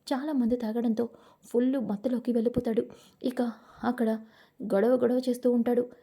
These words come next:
ఇక అప్పుడే మీనా, "ఏంటండి, ఎవరతను?" అని అంటూ ఉంటే అప్పుడే శోభ అక్కడికే వస్తుంది. "నాకు తెలుసు, ఈ బాలు ఎక్కడుంటే అక్కడ న్యూసెన్స్ క్రియేట్ చేస్తాడు. చూసారా, ఇంత గ్రాండ్‌గా ఫంక్షన్ ఏర్పాటు చేస్తే,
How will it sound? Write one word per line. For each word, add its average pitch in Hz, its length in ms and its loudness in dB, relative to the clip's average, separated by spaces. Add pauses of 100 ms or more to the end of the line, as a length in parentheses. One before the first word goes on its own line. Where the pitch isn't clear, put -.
(160)
ఇక 277 140 -2
అప్పుడే 240 300 0
మీనా, 233 260 4 (400)
"ఏంటండి, 233 380 4 (380)
ఎవరతను?" 254 440 0 (380)
అని 262 180 2
అంటూ 202 240 -2
ఉంటే 226 220 2 (400)
అప్పుడే 269 320 -2
శోభ 226 260 -2
అక్కడికే 247 340 0
వస్తుంది. 240 360 2 (480)
"నాకు 202 200 -6
తెలుసు, 220 280 -2 (380)
ఈ 240 120 4
బాలు 180 360 0 (280)
ఎక్కడుంటే 240 460 0
అక్కడ 240 240 -4
న్యూసెన్స్ 254 400 2
క్రియేట్ 233 240 -2
చేస్తాడు. 226 340 -2 (400)
చూసారా, 233 380 -2 (360)
ఇంత 320 200 -2
గ్రాండ్‌గా 247 400 0
ఫంక్షన్ 240 340 0
ఏర్పాటు 226 300 -2
చేస్తే, 226 240 -2